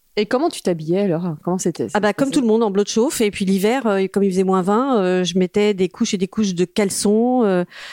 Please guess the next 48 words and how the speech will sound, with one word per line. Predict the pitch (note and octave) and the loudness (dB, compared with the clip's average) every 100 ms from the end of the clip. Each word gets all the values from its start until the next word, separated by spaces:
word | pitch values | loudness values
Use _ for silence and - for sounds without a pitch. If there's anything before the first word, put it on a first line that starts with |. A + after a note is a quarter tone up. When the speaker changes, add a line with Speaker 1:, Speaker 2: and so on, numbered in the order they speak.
| - - | -16 -4
Speaker 2:
des | G3+ | -2
caleçons | G3+ F#3 G3+ | 0 0 0
en | F#3 | 0
coton | - G#3 G3+ A3+ | -2 -2 0 0
qu'il | A#3 - F#3+ | -4 -6 -2
y | F3+ E3+ | 0 0
avait, | F3+ F#3 A3 - | 0 2 0 0
et | G3+ | 0
surtout, | F#3 - - A#3 C#4+ - _ _ _ _ _ | 0 -4 -2 0 0 -2 _ _ _ _ _
j'achetais | F3 F#3 - A3+ | -4 -2 -2 -2
des | F#3+ | -2
pulls | - A3+ | 0 0
en | |
cachemire | G3+ G3 - F#3 F3+ F3+ - | 0 -2 -2 -2 -2 -4 -8
qui | - G#3 | -4 -4
coûtaient | - G3+ - B3 C4 - | -4 -6 -2 -2 -2 -8
trois | - A#3 | -4 -2
francs | A3 - C4 | -2 -2 -4
six | - A3 | -2 -4
sous. | - G3+ G3 - - - - | -2 -2 -4 -12 -20 -20 -4
La | F#3+ | -2
marque | F#3+ B3+ - | 0 0 -2
s'appelait | G#3+ - F3+ F3 F3 | -4 -2 -2 -2 -2
Snow | - - - A#3 D4+ | -6 -4 0 0 2
Lotus, | B3+ - F#3+ A#3+ - - - _ _ _ _ | 0 0 -2 -2 -2 -4 -8 _ _ _ _
et | F#3 | -4
je | E3 | -2
pense | F3 C4 D#4 - | -2 -2 -2 -4
que | - G3 | -4 -4
c'est | - F#3+ - - | -2 -4 -4 -2
la | F3+ | -2
marque, | F3 A#3 - - - | 0 0 -2 -10 -8
je | - F#3+ | -4 -2
ne | |
sais, | F3+ G#3+ | -2 -4
je | F#3 E3 | -2 -2
parle, | D#3 F#3+ F3 | -2 -2 -2
je | D#3+ | -2
ne | F3 | -2
sais | G3 | -2
pas, | F#3 | -2
hein, | E3 F3 | -2 -4
peut-être | - F#3+ | -4 -6
que | - | -2
je | |
dis | F#3 | -2
une | |
bêtise, | E3+ - A#3 | -2 -2 -4